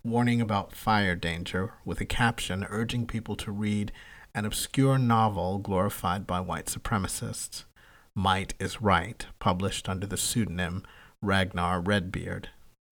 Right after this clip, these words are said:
The book, published in the eighteen eighties, argues that power alone can establish moral right,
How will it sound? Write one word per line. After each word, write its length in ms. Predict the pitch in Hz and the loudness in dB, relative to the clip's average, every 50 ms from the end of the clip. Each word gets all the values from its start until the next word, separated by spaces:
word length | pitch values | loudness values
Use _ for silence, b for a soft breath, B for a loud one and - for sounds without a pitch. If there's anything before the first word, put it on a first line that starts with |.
| _ _ _ _ _ _ _ - _ _ _ _ - - - - | _ _ _ _ _ _ _ -20 _ _ _ _ -20 -14 -8 -6
The 100 | 113 113 | -4 -4
book, 420 | 95 107 110 104 120 - - - - | -2 0 2 2 2 0 -4 -8 -6
published 460 | - 101 95 92 98 - - - - | -4 -4 -2 -2 -2 -4 -4 -4 -6
in 120 | 104 92 | -6 -6
the 120 | 85 - - | -6 -6 -6
eighteen 400 | 98 90 - - - 113 92 76 | -6 -6 -6 -6 -6 -6 -4 -2
eighties, 540 | 92 - 202 190 196 208 214 - - - B B B B B B B B B B _ _ | -2 -2 -2 -2 -4 -8 -8 -8 -8 -10 B B B B B B B B B B _ _
argues 460 | 120 120 120 110 - 117 110 107 - - | 2 2 2 2 0 -2 -2 -2 -2 -2
that 340 | - 107 107 104 104 - | 0 2 2 2 0 0
power 420 | - - - 117 110 107 107 101 98 | -2 2 4 4 6 6 4 4 2
alone 640 | - 110 104 104 104 107 107 98 95 95 98 104 - - - | 0 0 0 2 2 2 2 2 0 -2 -4 -6 -8 -8 -4
can 160 | - 98 87 | -4 -4 -2
establish 640 | - - - - 101 95 90 92 92 92 - - 104 | -2 -4 0 2 2 2 2 0 -2 -2 -2 -4 -2
moral 400 | 98 98 98 95 92 92 92 92 | 0 0 2 2 2 2 0 2
right, 440 | 95 98 92 87 - - - - | 4 4 4 4 4 0 -6 -12